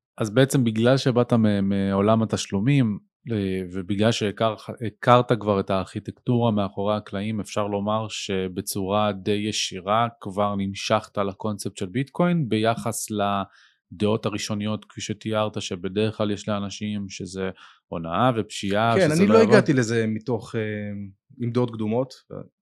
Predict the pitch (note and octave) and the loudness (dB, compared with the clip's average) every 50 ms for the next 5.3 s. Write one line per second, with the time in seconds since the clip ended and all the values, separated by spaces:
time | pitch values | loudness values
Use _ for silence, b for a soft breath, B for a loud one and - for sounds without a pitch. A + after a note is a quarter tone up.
0 | _ _ - G#2+ G#2+ - - G#2+ A2 G#2+ G#2+ G#2+ G#2+ A2 G2+ - - G#2+ G#2+ G#2+ | _ _ -14 -12 -12 -10 -8 -6 -4 -4 -4 -4 -4 -4 -4 -2 -2 -2 0 0
1 | G#2+ G#2+ G#2+ A2 G#2 - A2 G#2+ G#2 - - G2 A2 A#2 G#2 G#2 G#2 G2+ G2 G2 | 0 -2 -4 -6 -6 -6 -8 -8 -8 -10 -8 -6 -4 -4 -2 -2 -4 -6 -4 -4
2 | G#2 G2+ G#2 G2+ F#2+ G2+ G#2+ C3 E3 - _ _ _ _ _ _ _ _ _ _ | -4 -6 -6 -6 -10 -8 -6 -6 -8 -8 _ _ _ _ _ _ _ _ _ _
3 | _ _ _ _ _ _ _ - A2 A2 G#2+ A2 A2+ A#2 B2 B2+ D#3 D#3 E3+ E3+ | _ _ _ _ _ _ _ -12 -8 -6 -4 -2 0 2 2 4 4 6 8 6
4 | D#3+ E3 F3 E3+ F3 F3 F3 E3 E3 E3 E3 E3 D#3 D3+ - F3 - F#3+ F3+ F3 | 6 6 4 4 4 4 4 2 2 0 -2 -4 -6 -6 -6 -4 -2 0 0 0
5 | E3 - G3 F#3+ F3+ | 0 0 -2 0 0